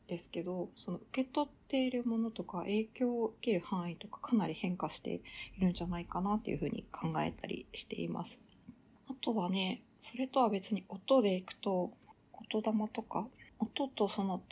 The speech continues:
連なりが意味を持つっていう考えも日本にはあると思うんですが、なん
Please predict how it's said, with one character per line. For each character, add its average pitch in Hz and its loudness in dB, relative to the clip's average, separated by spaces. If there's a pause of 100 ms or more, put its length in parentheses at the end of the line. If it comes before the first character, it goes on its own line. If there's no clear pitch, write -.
連 247 6
な 269 6
り 254 4
が 247 4 (440)
意 269 12
味 214 12
を 180 0
持 180 -2
つ - -10
っ - -20
て - -8
い - 0
う - -2
考 - -2 (200)
え 175 0
も 190 -2
日 180 -6
本 175 -2
に 160 -2
は 156 0 (680)
あ 190 2
る - -2
と 165 -6
思 160 0
う - 2
ん 160 2
で 160 -2
す - -8
が、 190 2
な 185 2
ん 214 -10